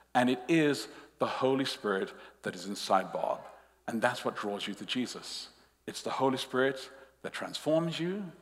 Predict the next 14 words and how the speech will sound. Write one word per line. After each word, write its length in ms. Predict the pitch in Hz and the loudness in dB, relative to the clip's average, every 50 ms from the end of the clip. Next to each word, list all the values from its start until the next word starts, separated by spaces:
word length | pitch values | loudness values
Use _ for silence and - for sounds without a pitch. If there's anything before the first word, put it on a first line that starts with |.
| - - _ _ _ _ _ | -20 -20 _ _ _ _ _
It's 180 | - 110 - - | -6 -4 -4 -6
the 80 | - | -6
Holy 300 | 101 - - 107 110 104 | -6 2 4 4 4 4
Spirit 400 | 104 - - - 104 104 104 - - - - - - | 2 0 2 4 4 4 4 0 -6 -14 -16 -12 -12
that 200 | - - - - | -12 -12 -12 -2
gives 300 | - 180 190 180 - - | 2 2 4 4 2 0
you 120 | 139 131 | 0 0
the 80 | 131 127 | 0 -2
power 480 | - - - 110 98 95 95 92 92 - - - - - - | -2 0 2 4 4 6 6 4 4 2 -4 -12 -14 -14 -6
to 80 | - 104 | -2 0
live 200 | 98 101 113 98 | 4 4 6 4
a 60 | 104 | 4
different 320 | 92 104 - - - 95 90 | 0 0 -4 -6 -8 -8 -8
way. 160 | - - | -8 -8